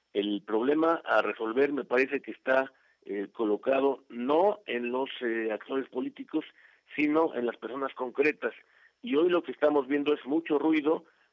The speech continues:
pero también la dinámica de los ciudadanos que deben solventar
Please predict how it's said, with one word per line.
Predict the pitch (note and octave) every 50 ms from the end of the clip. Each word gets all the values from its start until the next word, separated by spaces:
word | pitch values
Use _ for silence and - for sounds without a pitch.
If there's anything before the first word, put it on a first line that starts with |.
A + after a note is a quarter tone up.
| _
pero | _ A2+ A2 A2+ G#2+ - - _ _ _ _ _ _ _ _ _
también | - A2+ A2 A2 A2+ C3+ D#3 F3 F#3 F#3+ - - _ -
la | - A2 A2 G#2+ G#2+ G#2 G#2 G2+ G2+ G2+ G2
dinámica | F#2 A2+ A#2 C3+ C#3+ D3 D3+ C#3 - C#3+ B2+
de | A#2+
los | A2+ G#2 -
ciudadanos | - A#2+ B2 B2+ C3+ C#3 C3+ -
que | - A#2+
deben | B2+ B2+ C#3 C3+ C3
solventar | - A#2 A2 G#2 G2+ G2 G2 - C3 C#3 C3+ - -